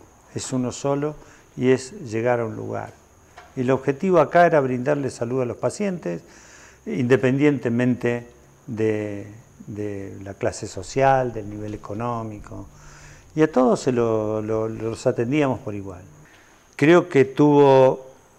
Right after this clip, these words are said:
muchas, este, ¿cómo te puedo decir? Mucho contratiempo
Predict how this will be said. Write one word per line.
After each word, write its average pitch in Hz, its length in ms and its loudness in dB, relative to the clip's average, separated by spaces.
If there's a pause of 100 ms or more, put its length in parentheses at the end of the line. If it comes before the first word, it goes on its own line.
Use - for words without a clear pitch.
(320)
muchas, 131 920 0
este, - 1200 -8
¿cómo 120 200 -10
te 110 100 -18
puedo 113 200 -8
decir? - 280 -16
Mucho 117 440 -14
contratiempo 113 1080 -4